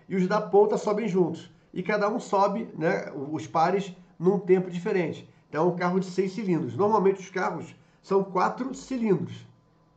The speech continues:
O Up, por exemplo, é um carro três cilindros, beleza? Então, é o motor que tá saindo de, de uso, porque seis cilindros, galera, consome muito combustível,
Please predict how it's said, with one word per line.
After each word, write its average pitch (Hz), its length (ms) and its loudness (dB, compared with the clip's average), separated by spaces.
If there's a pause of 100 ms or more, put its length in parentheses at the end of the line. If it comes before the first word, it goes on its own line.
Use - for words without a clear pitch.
(480)
O 165 180 6
Up, 220 220 4
por 165 180 -2
exemplo, 185 340 -2
é 185 40 2
um 175 40 2
carro 190 300 -4
três 190 640 2 (280)
cilindros, 185 580 2
beleza? 180 540 -4 (260)
Então, 185 320 4
é 180 60 2
o 208 80 6
motor 220 360 2
que - 60 -12
tá 247 320 -2 (240)
saindo 196 720 0
de, 143 300 -4
de 147 160 -2
uso, 180 300 -2
porque 180 500 -2 (260)
seis 247 340 -2
cilindros, 196 360 -2
galera, 139 500 -6
consome 196 600 0
muito 202 580 0
combustível, 165 640 -4